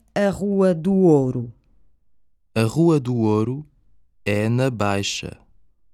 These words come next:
Speaker 1: O que é a Baixa?
Speaker 2: É uma parte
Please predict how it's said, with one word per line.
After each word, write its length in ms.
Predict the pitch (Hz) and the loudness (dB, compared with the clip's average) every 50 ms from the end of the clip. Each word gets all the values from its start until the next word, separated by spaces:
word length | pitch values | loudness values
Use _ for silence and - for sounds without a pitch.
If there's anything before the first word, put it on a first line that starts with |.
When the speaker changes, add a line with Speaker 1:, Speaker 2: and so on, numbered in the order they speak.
| _ _ _ - | _ _ _ -4
Speaker 1:
O 220 | - 285 311 320 - | 0 2 2 2 0
que 340 | - - - 233 220 220 | -2 -8 -6 -2 2 2
é 300 | 226 240 247 247 240 214 - _ _ _ _ _ - | 4 4 2 0 -2 -4 -8 _ _ _ _ _ -4
a 160 | - 202 196 | -2 0 0
Baixa? 680 | 185 170 185 156 143 131 120 - - - 147 123 117 120 _ _ _ _ _ _ _ _ _ _ _ _ _ _ _ _ _ _ _ - | 2 2 0 0 0 -2 -4 -8 -10 -8 -8 -8 -8 -8 _ _ _ _ _ _ _ _ _ _ _ _ _ _ _ _ _ _ _ -2
Speaker 2:
É 120 | 127 131 | 0 2
uma 220 | 135 143 143 143 135 | 2 2 2 0 0
parte 600 | 139 - - 135 131 123 107 107 _ - - - | -2 -2 0 2 2 0 0 -4 _ -14 -14 -12